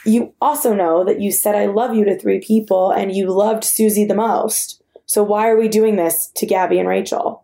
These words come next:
And it's only, this all took place in the matter of, like, what, forty-eight hours? Because Gabby says, I mean, maybe it's the way it was edited, and Gabby says, you know, "I feel so much better than yesterday," when she meets the parents. So if we're believing that, if we're believing what the show showed us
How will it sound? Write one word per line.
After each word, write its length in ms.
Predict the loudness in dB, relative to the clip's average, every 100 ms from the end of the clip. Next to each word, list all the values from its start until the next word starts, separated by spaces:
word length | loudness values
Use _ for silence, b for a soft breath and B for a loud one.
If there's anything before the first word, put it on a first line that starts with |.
| -4
And 140 | 0
it's 180 | 0 -2 0
only, 300 | 2 4 2
this 180 | 0
all 220 | 0 -2 0
took 200 | -4 0
place 180 | -2
in 60 | 0
the 100 | -2
matter 160 | 0 0
of, 80 |
like, 260 | 0 -2 -4 _
what, 200 | -6 -4
forty-eight 500 | 0 2 4 4 2
hours? 680 | 2 2 2 0 -2 -10 _ _ _ -4
Because 260 | 0 0
Gabby 400 | 0 -2 0 0
says, 420 | 0 0 0 0
I 60 | 0
mean, 180 | 0 2
maybe 480 | 2 4 4 2 0
it's 160 | -4 0
the 100 | 0
way 120 | 2
it 60 | 2
was 120 | 2
edited, 360 | 2 2 0
and 120 | 0 0
Gabby 300 | 0 2 0
says, 320 | 0 0 0
you 80 | 0
know, 180 | -2 B B -4
"I 140 | -2
feel 140 | 0 0
so 120 | -2
much 180 | -2 -2
better 200 | 0 0
than 140 | 2
yesterday," 560 | 0 -2 0 2 2 2
when 140 | 0
she 140 | 0
meets 200 | 0 0
the 80 | -4
parents. 640 | -4 -2 0 0 0 -2 -8 b b b _
So 180 | -2 0
if 60 | 2
we're 180 | 0
believing 420 | 2 2 4 2 2
that, 200 | 0 0
if 80 |
we're 100 | 0
believing 300 | 2 2 2
what 100 | 2
the 60 | 0
show 180 | 2 2
showed 220 | 2 2
us 300 | 2 -2